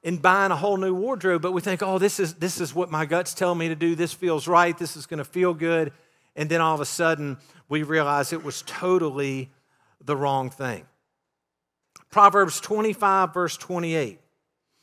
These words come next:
"A person without self-control is like a city with broken down walls."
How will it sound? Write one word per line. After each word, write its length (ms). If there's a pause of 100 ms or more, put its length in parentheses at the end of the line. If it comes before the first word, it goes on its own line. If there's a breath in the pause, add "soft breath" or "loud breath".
(120)
"A 100
person 560
without 360
self-control 1120 (380)
is 160
like 220
a 80
city 760 (480)
with 240
broken 400
down 340
walls." 520